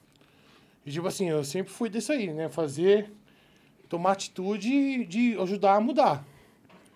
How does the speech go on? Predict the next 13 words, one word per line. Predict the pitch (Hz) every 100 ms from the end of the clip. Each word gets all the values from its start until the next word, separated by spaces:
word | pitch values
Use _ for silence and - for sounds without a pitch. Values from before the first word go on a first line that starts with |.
| _ _ -
né? | 143 190 196 -
E, | 143
pô, | 202 147 - - -
hoje | - 160 180
nós | 170
estamos | 185 185
aí |
com | 180 170 143 - - - _ _ _ _ _ _ -
cinquenta | - 185 180 220 233
mil | 214
contas | 208 202 196 190
criadas, | - 151 139 175 160
mais. | 143 135 208 240 -